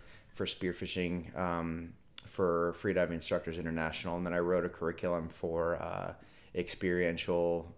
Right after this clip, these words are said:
um, therapy for an addiction recovery center down in Florida. So it, it's kinda cool to see, like, how the instruction background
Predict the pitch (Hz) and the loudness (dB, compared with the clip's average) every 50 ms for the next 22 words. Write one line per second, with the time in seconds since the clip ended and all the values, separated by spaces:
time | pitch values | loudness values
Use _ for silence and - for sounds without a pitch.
0 | - - 87 87 87 85 87 85 85 85 82 82 98 - - - - - - 95 | -6 -4 -4 -4 -4 -4 -6 -8 -8 -8 -10 -12 -14 -18 -20 -20 -10 -2 0 2
1 | 95 95 92 92 - 92 90 87 82 82 - - - 92 87 85 85 82 85 82 | 4 4 2 2 0 0 0 0 -2 -4 -8 -2 0 2 2 4 2 0 0 -2
2 | 82 90 85 - - 82 78 80 - 90 82 82 82 82 80 - - 82 80 80 | 0 -2 -2 -2 -4 -6 -6 -4 0 0 0 2 2 0 -2 -2 -4 -2 -2 -2
3 | 80 80 80 80 80 80 - - 85 82 80 80 78 78 - - 82 78 76 - | -2 -2 -2 -4 -4 -6 -6 -4 -2 0 0 0 -2 -4 -4 -4 -4 -4 -4 -6
4 | - - - - - - - - - - 107 107 104 101 120 113 - - 139 131 | -10 -18 -20 -20 -20 -20 -20 -8 2 6 8 8 8 8 6 6 6 6 6 8
5 | 123 110 - - 123 113 110 107 98 90 - - 107 98 92 95 92 90 85 82 | 8 6 4 4 4 4 4 4 2 0 -2 0 2 2 2 4 4 4 2 2
6 | - - 95 95 92 92 90 87 87 - - 107 104 104 - - 92 85 87 87 | 2 2 4 4 4 2 0 -2 -2 0 4 4 4 4 2 -2 -2 2 2 2
7 | 85 85 - - - 90 85 85 82 82 82 82 82 87 | 2 2 -2 -2 -2 -2 0 0 -2 -2 -4 -6 -8 -10